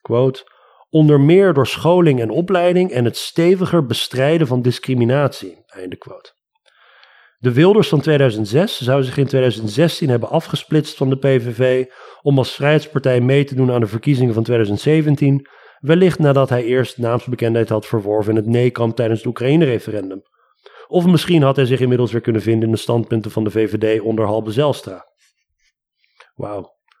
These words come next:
Shots fired. <laughs> Halbe Zijlstra. Ehm, het radicalisme van de P V V zien we ook terug in kiezersonderzoeken.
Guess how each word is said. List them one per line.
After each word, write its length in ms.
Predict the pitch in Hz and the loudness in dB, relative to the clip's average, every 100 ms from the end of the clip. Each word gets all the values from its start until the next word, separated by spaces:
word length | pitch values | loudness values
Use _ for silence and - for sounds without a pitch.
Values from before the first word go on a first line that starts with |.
| _ _ - | _ _ -12
Shots 340 | - 127 - | -4 -4 -4
fired. 580 | - 127 151 110 95 - 175 | -4 -4 -2 -2 -6 -4 -6
<laughs> 120 | 196 | -2
Halbe 260 | 110 117 120 | -2 0 -2
Zijlstra. 540 | 110 143 - 92 92 _ - - - - - | -2 -6 -6 -12 -12 _ -20 -20 -20 -20 -4
Ehm, 260 | 151 147 151 _ _ _ | 0 0 -2 _ _ _
het 160 | - 127 | -4 0
radicalisme 680 | 151 170 151 151 202 208 | 2 0 2 2 2 2
van 120 | 147 147 | 2 0
de 100 | 135 | 0
P 60 | |
V 280 | 135 120 110 | 0 0 -2
V 320 | 117 143 196 - _ _ _ _ - | 0 0 0 -6 _ _ _ _ -10
zien 240 | 120 147 | 0 2
we 120 | 139 | 2
ook 240 | - 185 - | 2 0 0
terug 300 | - 165 151 | -2 -2 0
in 140 | 135 | -2
kiezersonderzoeken. 960 | - 190 160 127 113 104 92 92 90 | 0 0 2 0 -2 -2 -4 -10 -14